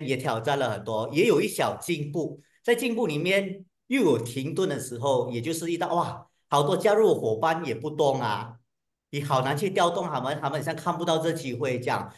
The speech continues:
所以我很，我也非常感谢 Patrick 在之前，就是在，呃，七月份的时候来到马来西亚，也当时在真的是跟我把脉，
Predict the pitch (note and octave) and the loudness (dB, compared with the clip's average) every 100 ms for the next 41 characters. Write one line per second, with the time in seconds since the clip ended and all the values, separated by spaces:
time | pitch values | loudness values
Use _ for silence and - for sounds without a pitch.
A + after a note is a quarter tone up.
0 | _ - D4 E4+ E3+ D3+ C3+ D3+ F3 D#3+ | _ -4 4 6 8 6 4 6 6 6
1 | B3 B3+ F#3 F3+ B2 A2+ E3 D#3 F#3 F#3+ | 4 4 2 2 -2 -2 -4 -2 -4 -4
2 | C#3 A2 C#3 D3 C3 A2 A#2 C3+ C3 A#2+ | -6 -4 0 2 2 0 -6 -8 -4 -4
3 | A2 A#2+ A#2 - D3+ D3+ D3 D3+ C3+ A2 | -4 -6 -10 -10 -8 -6 -2 0 2 0
4 | A2 G#2 - F3 E3+ E3 C#3 C3 C#3 A#2+ | -2 -6 -2 2 4 4 2 2 0 0
5 | C#3+ B2+ F#2 F#2 A2 - A#2 B2+ A#2 A#2+ | -2 -2 -4 -6 -10 -10 -6 -2 -4 -6
6 | - A#2+ A#2+ F3+ F#3 - D3 D3+ F3 F3+ | -8 -2 2 2 2 -2 -4 -2 -2 0
7 | D#3 D3+ F#3+ F3+ D3 C3+ B2 - F2 F2 | 0 0 -2 -4 -4 -2 -2 -4 -4 -4
8 | A#2 B2+ | -6 -6